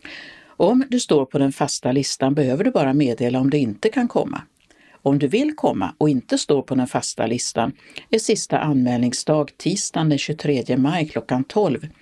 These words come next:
till kansliet, telefon noll fyra två femton åttiotre nittiotre eller e-post S R F Vastra Skane snabel A S R F punkt nu.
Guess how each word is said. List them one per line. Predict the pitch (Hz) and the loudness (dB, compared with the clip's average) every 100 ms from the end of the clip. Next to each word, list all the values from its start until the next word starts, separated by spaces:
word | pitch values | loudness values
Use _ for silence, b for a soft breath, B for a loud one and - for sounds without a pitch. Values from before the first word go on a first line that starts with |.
| B B | B B
till | - 247 | -4 -2
kansliet, | 262 247 - 120 120 - - _ - | 0 0 0 0 0 -4 -16 _ -2
telefon | 127 127 123 123 143 | -2 0 0 -2 0
noll | 139 175 190 | 0 0 -2
fyra | - 131 120 | -2 -2 -2
två | 117 - 220 247 b b b | -4 0 0 0 b b b
femton | - 175 135 - 185 180 | -2 0 0 -2 -4 -4
åttiotre | 151 139 - 151 - 135 135 - | -4 -4 -4 -6 -2 -2 -2 -2
nittiotre | 123 - - 139 - - 147 B B B B | -6 -6 -6 -6 -4 -4 -6 B B B B
eller | - 226 262 | 0 2 2
e-post | 202 - 160 156 - _ B | 0 0 -2 -2 -6 _ B
S | - 175 185 | -4 0 2
R | |
F | 143 135 | 0 -2
Vastra | 147 139 - 139 123 | -4 -4 -4 -4 -4
Skane | - 147 127 151 233 B B B | 0 0 0 0 -2 B B B
snabel | - 247 202 139 131 | -4 0 0 0 0
A | 131 | 0
S | - - 139 | -2 -4 -2
R | |
F | 117 - - - | -2 -6 -16 -8
punkt | - - - | -8 -8 -6
nu. | - 147 | -2 0